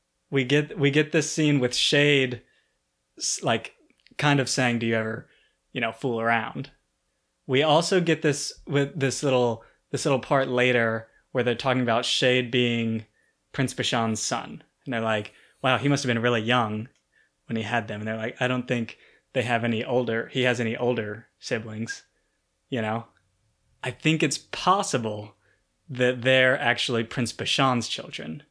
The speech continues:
And this thing, this, this thing with, and then Nora's gonna hook up with Shade. And this thing about Shade asking her if she hooks up with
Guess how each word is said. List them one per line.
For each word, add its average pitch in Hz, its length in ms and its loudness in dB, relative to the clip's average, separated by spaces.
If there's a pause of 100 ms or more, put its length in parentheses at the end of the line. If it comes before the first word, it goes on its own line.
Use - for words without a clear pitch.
(680)
And 131 200 2
this 123 200 2
thing, 131 460 2
this, 131 280 -2
this 151 380 -2
thing 143 280 2
with, 131 220 0 (240)
and 143 140 4
then 135 160 2
Nora's 147 300 4
gonna 127 180 0
hook 143 200 -2
up 135 160 0
with 117 120 -2
Shade. 117 560 0 (760)
And 127 200 2
this 127 160 0
thing 135 240 2
about 123 280 2
Shade 131 280 4
asking 120 380 2
her 123 200 2
if - 160 -6
she 123 200 -2
hooks 120 200 -4
up 113 160 -2
with 113 240 -2